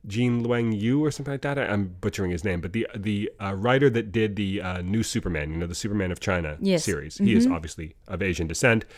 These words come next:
Speaker 1: And this storyline, it was, I think, the family that was being terrorized by the Klan was Asian. I could be wrong about
Speaker 2: Mm-hmm.
Speaker 1: that. One would assume they would be black, but I'm not sure that was the case originally. At least it will be in this version.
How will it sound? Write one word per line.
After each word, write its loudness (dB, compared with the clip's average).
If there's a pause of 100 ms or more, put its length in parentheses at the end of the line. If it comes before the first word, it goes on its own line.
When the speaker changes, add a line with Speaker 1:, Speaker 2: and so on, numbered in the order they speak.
(340)
Speaker 1:
And 4
this 2 (100)
storyline, 2
it -4
was, -4
I -2
think, -2
the -4
family 2
that -4
was -4
being 0
terrorized -2
by -4
the -2
Klan -4
was -2
Asian. 0
I -8
could -4
be -2
wrong 2
about 2
Speaker 2:
Mm-hmm. 0
Speaker 1:
that. 2
One 0
would -4
assume -4
they -2
would -4
be -4
black, -2
but 0
I'm 0
not -4
sure -4
that -4
was -8
the -6
case -2
originally. 2
At -6
least -6
it -4
will -2
be -4
in 0
this 4
version. 2